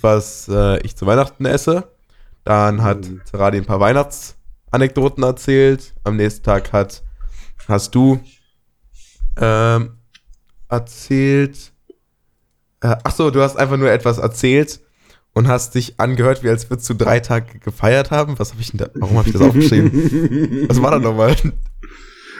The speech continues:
Speaker 2: Ich hab auch noch das, das Unboxing von der PlayStation Mini gemacht.
Speaker 1: Ja, genau, das kommt noch, das kommt noch. Dann Patrick hat einen Einspieler gemacht, am siebten,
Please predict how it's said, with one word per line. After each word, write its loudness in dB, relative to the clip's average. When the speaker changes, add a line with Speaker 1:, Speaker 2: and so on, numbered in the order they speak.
Speaker 2:
Ich -2
hab 0
auch 2
noch 4
das, -2
das -6
Unboxing -4
von -6
der -4
PlayStation -4
Mini 0
gemacht. -2
Speaker 1:
Ja, 2
genau, 2
das -4
kommt -2
noch, 0
das -8
kommt -4
noch. -4
Dann -6
Patrick -2
hat -2
einen -6
Einspieler -4
gemacht, -4
am -4
siebten, -4